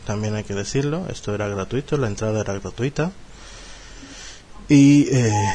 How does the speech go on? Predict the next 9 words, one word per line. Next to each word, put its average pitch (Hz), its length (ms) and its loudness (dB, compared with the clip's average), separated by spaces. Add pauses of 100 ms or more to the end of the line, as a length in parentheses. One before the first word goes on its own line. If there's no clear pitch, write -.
(420)
bueno, 123 260 6
pues 117 160 2
ahí 113 100 4
aprovechaban 113 640 2
también 123 500 4
el, 113 320 0
el, 110 360 -4
el 101 1040 -8
grupo 117 560 4